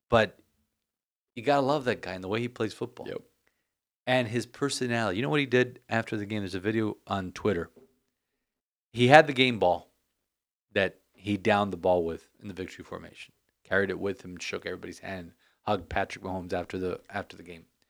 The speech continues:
Speaker 1: When he's going to the tunnel, there's a young Bills fan on the rail there on, on the stands. He goes up to,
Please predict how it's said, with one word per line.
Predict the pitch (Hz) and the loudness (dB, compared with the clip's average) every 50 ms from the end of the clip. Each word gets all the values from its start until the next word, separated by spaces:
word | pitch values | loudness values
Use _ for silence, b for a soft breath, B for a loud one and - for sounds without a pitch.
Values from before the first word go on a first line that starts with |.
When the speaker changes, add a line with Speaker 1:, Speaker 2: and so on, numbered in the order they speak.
| _ _ _ _ _ _ _ | _ _ _ _ _ _ _
Speaker 1:
When | - 95 | -12 -12
he's | 98 98 | -6 0
going | 113 131 139 | 0 2 2
to | 147 139 | 2 2
the | 131 | 0
tunnel, | 127 - - 123 120 120 113 | -2 0 -2 -2 -2 0 -4
there's | 98 85 90 | -6 -6 -8
a | 90 - _ _ _ _ _ | -10 -12 _ _ _ _ _
young | 117 107 107 107 107 92 | -2 0 0 0 0 -2
Bills | 95 104 101 101 - - | -2 -2 -2 -2 -4 -6
fan | - 101 90 85 82 - _ _ _ _ _ _ _ _ _ _ _ _ _ _ _ _ _ | -8 -10 -10 -10 -12 -18 _ _ _ _ _ _ _ _ _ _ _ _ _ _ _ _ _
on | 107 107 107 98 90 | -4 -4 -4 -6 -6
the | 92 95 | -6 -2
rail | 95 101 104 104 101 95 90 90 | 0 2 4 4 4 2 -2 -2
there | 92 95 95 92 90 | 0 0 0 0 -2
on, | 85 85 - _ _ _ _ | -6 -12 -16 _ _ _ _
on | 98 95 | -18 -18
the | 87 82 | -16 -18
stands. | - - - 87 71 50 _ - - _ _ _ _ _ _ _ _ _ _ _ _ _ _ _ _ | -16 -14 -12 -14 -14 -14 _ -20 -20 _ _ _ _ _ _ _ _ _ _ _ _ _ _ _ _
He | - - 113 | -8 -6 0
goes | 107 123 123 117 107 | 4 4 4 8 8
up | 135 139 139 - - - | 8 8 8 4 -6 -8
to, | - - 131 127 123 123 120 - | -2 0 2 4 4 2 0 -4